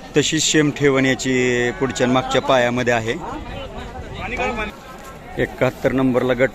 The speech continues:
पास झालेला आहे, पाहू शकता. काय नाव आहे बैलाचं? कुठला? तांबवे. तांबवे कोणतं? कराड.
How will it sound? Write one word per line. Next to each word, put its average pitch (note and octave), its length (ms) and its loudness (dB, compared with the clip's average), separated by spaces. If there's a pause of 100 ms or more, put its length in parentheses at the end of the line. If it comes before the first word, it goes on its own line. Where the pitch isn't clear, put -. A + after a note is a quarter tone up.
पास B2+ 140 4
झालेला A2+ 320 0
आहे, A2 100 -4
पाहू A2+ 140 0
शकता. - 320 -8 (400)
काय E3 120 8
नाव G3 120 6
आहे G3 100 6
बैलाचं? G3 380 4 (1120)
कुठला? F3 300 6 (1500)
तांबवे. D#3+ 340 4 (1500)
तांबवे F3 260 6
कोणतं? F#3 340 4 (1800)
कराड. D3 240 6